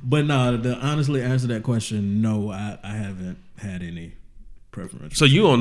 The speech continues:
Speaker 2: the other side, you saw people get treated with preferential
Speaker 1: Oh, yeah, all the
Speaker 2: treatment.
Speaker 1: time.
Speaker 2: Did that bother you?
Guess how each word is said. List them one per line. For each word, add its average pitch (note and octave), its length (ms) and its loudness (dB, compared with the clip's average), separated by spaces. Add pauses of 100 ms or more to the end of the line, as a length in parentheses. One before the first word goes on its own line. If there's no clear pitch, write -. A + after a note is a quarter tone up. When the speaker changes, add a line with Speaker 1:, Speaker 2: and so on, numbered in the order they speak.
Speaker 2:
the C3+ 40 6
other D3 140 6
side, A2 300 0
you B2 120 2
saw C3 200 2
people A#2 260 2
get A2+ 160 0
treated A#2 240 0
with - 140 -8
preferential A2 520 -6
Speaker 1:
Oh, A#3 60 -2
yeah, - 80 2
all F#3 40 -6
the - 40 -8
Speaker 2:
treatment. A#2 360 -2
Speaker 1:
time. E2 280 -16 (520)
Speaker 2:
Did A2+ 100 -2
that A2 140 0
bother B2 240 0
you? C#3 160 -2